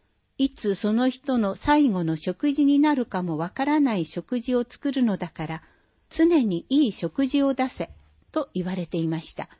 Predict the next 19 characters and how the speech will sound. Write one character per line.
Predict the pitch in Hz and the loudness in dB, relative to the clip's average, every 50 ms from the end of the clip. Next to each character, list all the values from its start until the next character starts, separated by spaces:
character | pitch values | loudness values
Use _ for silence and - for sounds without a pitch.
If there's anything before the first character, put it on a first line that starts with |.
| _ _ _ _ _ _ _ _ _ _ _ _ _ _ _ | _ _ _ _ _ _ _ _ _ _ _ _ _ _ _
今 | - 269 320 359 330 311 | 2 4 6 6 6 4
で | 277 233 | 4 2
も | 202 202 | 2 0
こ | 196 - 226 | -2 -2 0
の | 233 247 | 0 0
言 | 240 - 247 254 277 262 | 0 -2 -2 0 0 2
葉 | 247 233 226 | 2 2 2
を | 196 | 2
心 | - - 214 214 - 240 240 240 220 | 0 -2 -4 -2 0 0 2 2 2
に | 190 175 | 0 0
留 | - 185 185 | -2 -2 -2
め | 202 220 214 | -2 -2 -4
て | - 214 214 - | -4 -6 -6 -6
作 | - - - - 175 | -10 -12 -8 -8 -8
っ | |
て | - _ _ - | -8 _ _ -8
い | 135 143 139 | -8 -8 -8
ま | 123 131 | -10 -12
す。 | - - - | -16 -18 -20